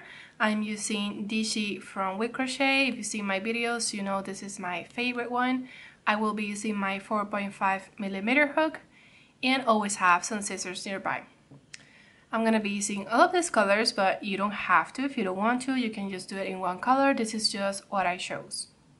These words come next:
So the first thing would be to start with the little squares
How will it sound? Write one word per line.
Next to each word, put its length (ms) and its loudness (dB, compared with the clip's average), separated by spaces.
So 260 4
the 120 4
first 320 0
thing 180 2
would 140 -2
be 160 4
to 160 -4
start 480 2
with 160 -2
the 180 -2
little 320 -4
squares 760 4